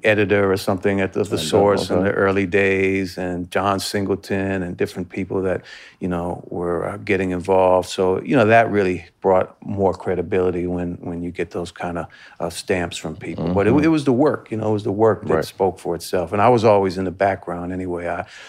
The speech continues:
Speaker 1: I was always a guy that, you know, just kinda wanted to be in the back and be head down, focused on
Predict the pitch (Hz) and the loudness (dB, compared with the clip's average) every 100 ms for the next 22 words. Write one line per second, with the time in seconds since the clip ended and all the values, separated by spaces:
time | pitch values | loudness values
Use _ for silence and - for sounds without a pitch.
0 | - - 90 87 90 90 85 87 87 85 | -18 -6 -4 0 0 0 -2 -6 -4 -2
1 | 87 - - 98 87 87 110 113 - - | -4 -8 -10 -10 -10 -12 -14 -16 -16 -14
2 | 87 87 95 - - _ - 90 87 - | -10 -10 -12 -20 -20 _ -4 -4 -4 -8
3 | - 92 90 87 87 98 95 101 87 82 | -8 -6 -4 -4 -2 0 0 0 -6 -6
4 | 90 - _ _ - - - 113 101 92 | -6 -8 _ _ -20 -18 -2 2 2 2
5 | 92 92 95 - 95 92 - 92 92 92 | 0 2 0 2 2 0 -4 -4 -4 -6